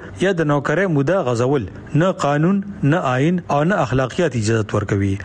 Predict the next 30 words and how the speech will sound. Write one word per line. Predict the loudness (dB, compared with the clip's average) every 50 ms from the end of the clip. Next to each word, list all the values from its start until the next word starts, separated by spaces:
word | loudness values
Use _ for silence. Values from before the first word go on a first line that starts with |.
| -2 -2
ځکه | 0 0 0 0 0
داسې | 0 0 0 -2 -2 0
کولو | 0 2 2 0 0
سره | 0 0 0 0 2 2
یو | 2 2 0 0
خو | -2 -4 -4 -4 -8 -14 -10 -4 0 2 2
نور | 2 2 0
افسرانو | 0 0 -2 0 2 2 2 2 2 2
یا | 2 2 0
اهلکارانو | 0 0 0 0 0 2 2 0 0 0
حق | 0 0 0 0
وهل | 2 2 0 0 0 0
کیږي، | 0 2 2 2 2 0 -2 -6 -12 -6 -2 0
دغه | 0 2 2 2 2
ډول | 0 0 -2 -6 -10 -8 -4 -2 0
د | 2 2
ادارو | 2 2 2 2 2 2
دننه | 2 2 2 0 0 0
خپلمنځي | -2 -2 0 2 2 2 2 2 0 2
اختلافات | 0 0 0 0 0 0 0 -2 -2 -2 -2 -2
هم | -2 0 0
پیدا | 0 2 0 0 0 0
کیږي | -2 0 2 2 0 0 -2 -4 -6 -6 -6 -6 -4 -2 0
او | 0 2 2
د | 0 0 2
ادارو | 2 2 2 0 0 0 -2
په | -2 0 0
شفافیت | -2 0 0 -2 -2 0 0 -2 -2 -2 -2 -2
هم | 0 0 2 0
منفي | 0 0 -2 -2 -2